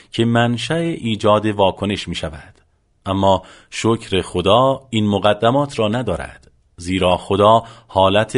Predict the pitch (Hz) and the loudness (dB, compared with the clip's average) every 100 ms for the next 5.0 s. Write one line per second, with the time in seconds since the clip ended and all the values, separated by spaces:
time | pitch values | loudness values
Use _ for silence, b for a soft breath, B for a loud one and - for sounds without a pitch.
0 | 120 107 98 92 101 95 87 101 113 120 | -4 -2 -4 -2 -2 0 0 -2 -2 0
1 | 98 82 80 - B B 98 104 - 110 | 0 -2 -4 -10 B B -4 -4 -4 -2
2 | 107 104 90 87 98 123 139 139 B B | -2 -2 -6 -4 0 0 -2 -6 B B
3 | 98 95 - - 160 147 143 156 107 87 | -6 -6 -8 -10 -10 -10 -8 -4 -4 -4
4 | - 82 92 92 131 123 - 69 - | -8 -6 -4 -4 -4 -4 -8 -12 -14